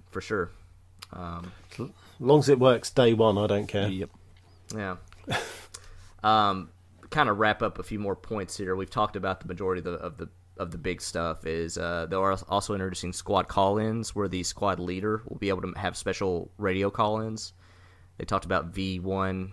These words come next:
Speaker 1: uh, V two rockets, uh, that showed up in the trailer. Um, also, explosions are doing a lot with the physics in this game, to where you shoot in a building, explode it, it explodes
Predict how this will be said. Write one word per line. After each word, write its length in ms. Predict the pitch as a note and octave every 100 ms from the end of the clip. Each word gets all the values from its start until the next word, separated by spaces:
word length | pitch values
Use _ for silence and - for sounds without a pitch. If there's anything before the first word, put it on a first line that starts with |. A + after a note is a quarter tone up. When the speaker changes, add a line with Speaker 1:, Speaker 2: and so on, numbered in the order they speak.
| - -
Speaker 1:
uh, 280 | F#2 F2
V 160 | E2+ F#2
two 180 | - F#2
rockets, 720 | F#2+ F2 - G#2 - - - -
uh, 160 | G2 F#2+
that 140 | F#2
showed 180 | A2+ G#2
up 80 | -
in 80 |
the 60 | G#2+
trailer. 420 | - A2 A2 A2 - - - - - - - - - - G2
Um, 600 | F#2 F2+ F2 E2+ E2+ F2 - - - - - - - - -
also, 340 | A2 - G#2+
explosions 800 | F#2+ - G#2+ F#2 F#2+ G#2 G2+ G2
are 240 | G2 F#2+ F#2
doing 240 | G2+ F#2+
a 60 | F#2+
lot 180 | F2+
with 100 | F#2
the 40 | F#2
physics 400 | - G2 G2 G2
in 60 |
this 140 | F#2+ -
game, 240 | G2 F#2+
to 60 | F#2+
where 420 | F#2+ F#2 F2+ F2+ - - - -
you 120 | G2+
shoot 220 | - G#2+
in 120 | F#2+
a 60 | F#2+
building, 420 | G2 G2 F#2+ F#2+
explode 440 | F#2 - G2+ F#2 F#2
it, 260 | F2 E2+ -
it 80 | G2
explodes 340 | - G2+ F2+